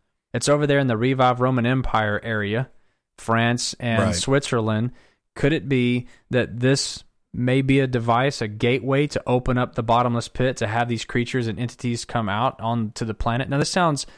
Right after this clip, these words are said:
Speaker 1: super sci-fi. Okay, this sounds super wild, super mythological, total fantasy land. But if we believe the Bible literally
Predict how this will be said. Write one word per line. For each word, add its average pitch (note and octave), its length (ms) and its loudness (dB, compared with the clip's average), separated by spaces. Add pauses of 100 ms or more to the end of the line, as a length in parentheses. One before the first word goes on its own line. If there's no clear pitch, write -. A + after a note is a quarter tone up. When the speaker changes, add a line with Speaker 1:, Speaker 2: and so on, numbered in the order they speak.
Speaker 1:
super F#3+ 440 0
sci-fi. G#2 680 0 (260)
Okay, C3+ 140 -2
this C#3+ 180 2
sounds C#3+ 320 0
super D#3 460 0
wild, A#2 480 2 (380)
super D#3+ 420 0
mythological, A#2+ 960 0 (540)
total D#3 320 2
fantasy C#3 560 -2
land. G#2 460 -4 (680)
But A#2 560 0 (640)
if C3 200 -2
we C#3 140 4
believe C#3+ 500 2
the B2 120 0
Bible A#2 440 2
literally G#2 640 0